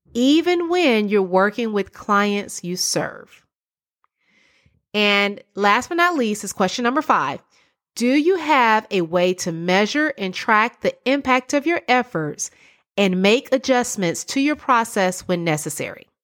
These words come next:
So number five is, do you have a way to measure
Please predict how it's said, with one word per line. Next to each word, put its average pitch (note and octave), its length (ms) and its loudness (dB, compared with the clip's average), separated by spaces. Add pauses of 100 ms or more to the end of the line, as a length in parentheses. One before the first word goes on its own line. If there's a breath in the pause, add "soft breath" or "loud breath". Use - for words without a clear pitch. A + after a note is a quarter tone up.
(380)
So - 120 -6
number E3 200 -4
five A#3+ 360 0
is, E3+ 120 -8
do - 160 -2
you B3 240 2
have G#3 600 2 (380 soft breath)
a F#3 80 2
way F3 540 2
to - 180 -10
measure F#3 680 0